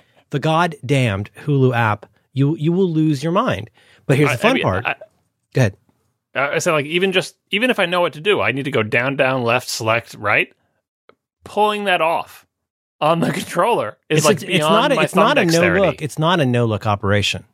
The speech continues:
Speaker 1: It is. There's some serious con-, uh, you know, concentration and, like, tongue sticking out of the corner of the mouth using that stupid remote.
Speaker 2: Oh, I know. It feels like a little, uh, a very, uh, like, a little mini game. But, um, I mean, this is a dumb, maybe a dumb example, but last night,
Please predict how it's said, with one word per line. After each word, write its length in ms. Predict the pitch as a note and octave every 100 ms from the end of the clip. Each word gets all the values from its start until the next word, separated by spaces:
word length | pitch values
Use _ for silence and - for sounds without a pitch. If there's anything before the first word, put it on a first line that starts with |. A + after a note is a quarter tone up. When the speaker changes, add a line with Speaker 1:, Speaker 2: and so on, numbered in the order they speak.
| _
Speaker 1:
It 160 | D#3+ F3+
is. 180 | B2+ B2+
There's 280 | D3 E3
some 140 | - D#3
serious 300 | - D#3+ D3+
con-, 280 | D3+ C3 C3+ - C#3+
uh, 80 | C#3
you 140 | C3
know, 100 | A2
concentration 720 | G2+ B2+ A#2+ A2 A#2+ A#2+ A#2
and, 120 | G2+ F#2+
like, 220 | F#2 -
tongue 240 | - A#2
sticking 300 | G#2+ A2+ A2+
out 80 | G2+
of 80 | G2
the 60 |
corner 260 | - A#2 G2+
of 100 | F#2+
the 60 | F#2
mouth 280 | G2+ F2 _ _ -
using 280 | G2 F#2 F2
that 120 | F2
stupid 300 | - F2+ - -
remote. 180 | B1 - _
Speaker 2:
Oh, 100 | F3+
I 60 | G#3
know. 100 | A#3+
It 80 | D3+
feels 160 | G#3
like 140 | F3+ F3
a 20 |
little, 380 | E3+ E3+ D3+ C#3
uh, 220 | C#3+ C#3+
a 20 |
very, 500 | A#2 D3 C#3+ C3 B2+
uh, 80 | A#2+
like, 140 | A#2+
a 60 | B2
little 220 | A#2 B2
mini 220 | A#2+ C3+
game. 360 | A#2+ G2 F#2+ F#2+ _ _ _ _ _
But, 240 | D#3 D3 C#3+
um, 560 | C#3 C3+ C3 B2 A#2 - _ _ _ _
I 60 | D3+
mean, 120 | D#3+
this 80 | D#3+
is 100 | C#3+
a 40 |
dumb, 240 | A#2+ D3 C#3
maybe 160 | D3
a 20 | B2+
dumb 180 | A2+
example, 560 | A2+ A#2 C3 - G#2+ A#2 _ _ _ _ _
but 180 | D3+ C#3
last 460 | C3 C3+ C#3 - C#3+
night, 580 | C#3 D#3 C#3+ A2+ -